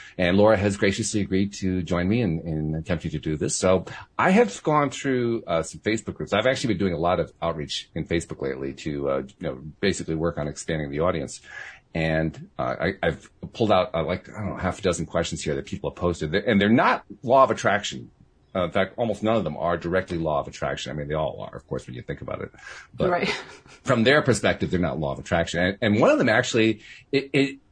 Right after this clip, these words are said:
Speaker 1: well, it ties into what we talk about in law of attraction circles,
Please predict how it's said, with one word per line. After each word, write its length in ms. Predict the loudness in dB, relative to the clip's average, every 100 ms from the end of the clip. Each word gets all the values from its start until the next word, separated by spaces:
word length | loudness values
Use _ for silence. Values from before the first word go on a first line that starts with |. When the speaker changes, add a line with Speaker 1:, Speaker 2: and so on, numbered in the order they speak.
| -4
Speaker 1:
well, 180 | 2 2
it 140 | 2
ties 340 | 0 2 4 4
into 180 | 4 2
what 200 | 0 -4
we 100 | -6
talk 320 | 0 0 0
about 260 | -2 -2
in 180 | -2 -2
law 140 | 0 0
of 60 |
attraction 420 | -2 -4 -4 -6
circles, 540 | -6 -2 0 0 -2